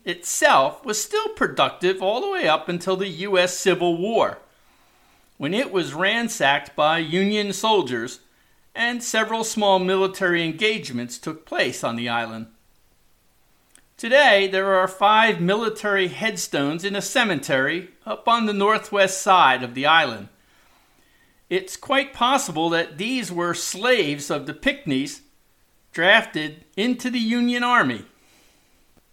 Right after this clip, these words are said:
But as time went on after the war,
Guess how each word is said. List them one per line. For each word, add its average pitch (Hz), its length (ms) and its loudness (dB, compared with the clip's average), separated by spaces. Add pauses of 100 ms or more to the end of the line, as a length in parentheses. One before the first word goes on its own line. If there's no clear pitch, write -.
(1500)
But 269 500 0 (240)
as 359 240 -4
time 214 320 2
went 165 160 -2
on 151 260 2
after 160 360 0
the 135 120 -2
war, 143 580 0